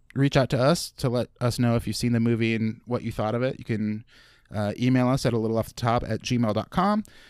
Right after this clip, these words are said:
or you can leave us a voicemail at three two three, seven eight six, a lot. That's three two three, seven eight six, two five six eight. Or you can, uh, follow us on Instagram. We'll update you when there's new episodes. You can shoot us a message on there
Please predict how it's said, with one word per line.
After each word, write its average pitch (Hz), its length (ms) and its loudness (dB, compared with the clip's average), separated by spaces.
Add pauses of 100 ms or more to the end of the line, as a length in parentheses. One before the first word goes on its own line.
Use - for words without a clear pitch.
(220)
or 123 120 2
you 123 60 2
can 120 220 0
leave 143 180 0
us 139 100 0
a 139 40 -4
voicemail 185 480 0
at - 80 -8
three 147 180 0
two 135 180 -2
three, 170 280 -4
seven 139 260 -2
eight 139 120 -2
six, - 340 -6
a 113 80 -4
lot. 151 380 0 (260)
That's 107 200 -8
three 135 220 -2
two - 160 -2
three, 190 280 -2
seven 165 260 0
eight - 80 -2
six, - 240 -8
two 269 220 0
five 104 240 -4
six - 240 -2
eight. 175 240 4 (340)
Or 165 340 8 (360)
you 123 80 -2
can, 120 320 2
uh, 117 240 2
follow 127 240 4
us 117 100 2
on 120 80 2
Instagram. 139 720 0 (260)
We'll 110 160 2
update 110 340 2
you 117 60 2
when 104 100 0
there's 98 160 -2
new 104 100 2
episodes. 113 640 2
You 104 60 -8
can - 140 -6
shoot 107 180 0
us 95 120 0
a 98 40 0
message 95 340 -2
on 92 160 0
there 120 280 4